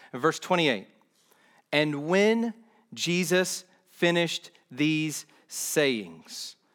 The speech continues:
And what I think Matthew is doing here is he's pushing us back, all the way back to the introductory words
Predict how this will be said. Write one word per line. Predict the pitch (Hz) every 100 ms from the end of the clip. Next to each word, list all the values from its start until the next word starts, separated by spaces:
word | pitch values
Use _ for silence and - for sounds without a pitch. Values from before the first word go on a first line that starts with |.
| _ _ _ -
And | 151
what | 262
I | 262
think | 254 180
Matthew | 190 208 220 208 196
is | 170 117
doing | 170 196 202
here | 160 165 160
is | -
he's | 170
pushing | - - 233 - 277 262
us | 202 190
back, | 156 135 190 160 160 -
all | 202 233 285
the | 269
way | 262 240
back | 180 175 156 - - - - _
to | - 185
the | 185 190
introductory | 214 - 214 202 - 196
words | 180 160 196 170 147 170 170 -